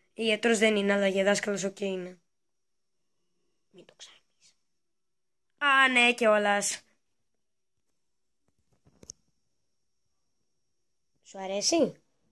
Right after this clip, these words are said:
Ω, ναι. Αχα, δεν βύχεις και δεν κάνεις αψού, αψού, αψού όλη την ώρα. Το fidget spinner είναι αυτό που σε θεραπεύει αληθινά.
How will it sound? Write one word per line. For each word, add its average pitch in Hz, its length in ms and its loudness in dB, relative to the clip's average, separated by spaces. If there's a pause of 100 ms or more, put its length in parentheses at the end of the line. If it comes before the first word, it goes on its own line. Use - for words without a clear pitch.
(360)
Ω, 202 80 -20
ναι. 190 260 -16 (4000)
Αχα, 330 520 8
δεν 381 200 8
βύχεις 294 600 4 (500)
και 320 180 2
δεν 311 120 4
κάνεις 311 220 6
αψού, 285 480 2
αψού, - 440 0
αψού - 500 0
όλη 254 140 0
την 233 200 -4
ώρα. 226 340 2 (300)
Το 233 120 -2
fidget 302 400 4
spinner 262 340 6 (320)
είναι 285 200 6
αυτό 302 260 6
που 320 100 2
σε 359 140 6
θεραπεύει 311 500 8
αληθινά. 349 1000 8